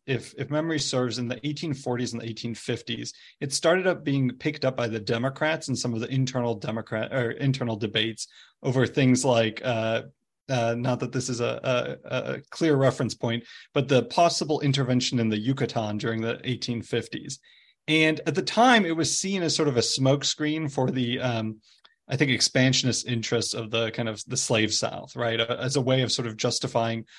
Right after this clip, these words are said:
our, us getting involved in Mexico and other places, uh, in a way that would lead to slave states entering the Union. Um, but I think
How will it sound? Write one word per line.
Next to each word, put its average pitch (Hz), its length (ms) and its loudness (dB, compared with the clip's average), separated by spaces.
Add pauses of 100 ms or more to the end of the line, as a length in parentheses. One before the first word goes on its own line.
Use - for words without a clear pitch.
(200)
our, 127 140 6 (200)
us 143 200 6
getting 127 200 6
involved 123 560 6
in 117 100 -2
Mexico 160 460 0
and 135 100 2
other 151 220 2
places, 139 600 -2 (380)
uh, 120 220 6
in 120 80 4
a 131 40 8
way 127 160 8
that 123 120 2
would 117 120 -4
lead 117 320 -2
to 107 100 -6
slave 113 300 -2
states 110 280 -4
entering 110 320 -6
the 110 80 -2
Union. 113 520 -4 (300)
Um, 131 420 6 (280)
but 170 140 4
I 185 80 8
think 254 300 2